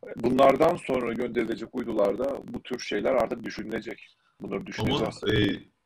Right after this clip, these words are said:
Speaker 2: siz bayağı hızlı bir şekilde geliştiriyorsunuz. Yani ilk test uydusundan sonraki gelişim süreci çok hızlı gerçekleşti ve hani şu anda üçüncü hazır ve yollanmışsa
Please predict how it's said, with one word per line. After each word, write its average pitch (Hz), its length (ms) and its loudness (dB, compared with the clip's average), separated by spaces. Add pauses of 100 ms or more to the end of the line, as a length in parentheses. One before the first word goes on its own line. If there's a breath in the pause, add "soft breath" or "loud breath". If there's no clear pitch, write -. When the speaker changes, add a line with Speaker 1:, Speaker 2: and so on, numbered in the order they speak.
(140)
Speaker 2:
siz 110 400 -2
bayağı 123 360 8
hızlı 110 320 0
bir 123 60 -4
şekilde 127 420 -4
geliştiriyorsunuz. 92 920 -4
Yani 98 380 2 (500 soft breath)
ilk 110 300 2
test 120 320 -2
uydusundan 120 640 0
sonraki 120 440 -2
gelişim 110 500 0
süreci 117 340 -2
çok 113 280 -6
hızlı 110 280 -2
gerçekleşti - 800 -2
ve 131 140 2
hani 110 220 -2
şu 120 180 0
anda 110 160 2
üçüncü 107 420 -2
hazır 104 320 0
ve 101 40 6
yollanmışsa 107 600 2